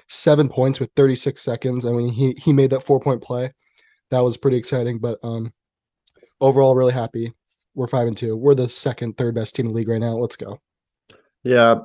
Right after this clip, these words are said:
Speaker 2: just a shout out tonight, Anthony Simons. You know, he had a thirty, what is it, thirty plus point game against, uh, the Rockets last Friday. Follows it up. He scores, I think, fourteen, fifteen points, somewhere around there in the fourth quarter.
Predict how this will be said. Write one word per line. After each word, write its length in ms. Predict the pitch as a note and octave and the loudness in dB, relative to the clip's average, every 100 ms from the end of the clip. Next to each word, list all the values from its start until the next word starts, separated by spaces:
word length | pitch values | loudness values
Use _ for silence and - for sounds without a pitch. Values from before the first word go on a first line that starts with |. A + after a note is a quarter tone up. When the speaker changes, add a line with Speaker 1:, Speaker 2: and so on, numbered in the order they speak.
| - | -6
Speaker 2:
just 260 | B2+ F#3 E3 | -2 -2 -2
a 60 | |
shout 320 | - - F#3+ A3+ | -2 2 4 2
out 140 | D#3+ | 0
tonight, 380 | - A2+ A2+ A2 | -2 -2 0 -2
Anthony 320 | C3+ D3+ D3 | -4 -4 -6
Simons. 520 | B2+ A#2 A2+ A2+ A2+ - _ _ _ A2+ | -6 -4 -4 -6 -8 -14 _ _ _ -8
You 80 | |
know, 100 | A2+ | -4
he 100 | A2+ | -2
had 120 | A#2+ A#2 | 0 0
a 80 | |
thirty, 520 | A2+ _ A#2+ B2 B2 A#2 | -4 _ -4 -2 -4 -4
what 160 | B2 | -4
is 80 | B2 | -4
it, 140 | A#2 | -4
thirty 220 | D3+ C3 B2 | -4 -4 -4
plus 260 | B2+ A#2+ | -6 -6
point 240 | - B2 A#2+ | -8 -10 -8
game 240 | A#2+ A#2 | -6 -4
against, 480 | A#2 A#2 A2+ - - | -4 -4 -6 -8 -4
uh, 220 | A2 A2 | -2 -2
the 120 | A2 | -2
Rockets 560 | A2 A2 A2+ A2 A2 - _ _ _ | -2 -2 -2 -4 -6 -18 _ _ _
last 280 | A#2+ A#2 A#2 | -4 -2 -2
Friday. 520 | A#2+ A2+ A2+ A2+ A2 - _ _ - | -2 0 0 0 -4 -8 _ _ -4
Follows 340 | C#3 C#3+ B2 | 0 0 0
it 80 | A#2 | -2
up. 240 | A2+ A2 | -2 -4
He 240 | - A2+ A2 | -10 -8 -10
scores, 480 | - A#2 A2+ A2 | -8 -2 0 0
I 80 | G#2+ | -2
think, 360 | G#2+ A2+ A2 - _ _ _ | -4 -8 -8 -12 _ _ _
fourteen, 640 | A#2 A#2+ - - B2+ B2+ B2 | -4 -4 -6 -6 -4 -2 -2
fifteen 520 | C3 B2+ - B2 B2 | -2 -4 -4 -4 -4
points, 340 | - A#2+ A#2+ | -2 -4 -4
somewhere 280 | - B2 A#2+ | -4 -2 0
around 180 | A#2 A#2 | 0 0
there 100 | A#2 | 0
in 60 | A2+ | -2
the 60 | |
fourth 300 | - A#2 A#2 | -2 -2 -2
quarter. 440 | - A2+ A2+ A2+ | -2 0 2 -2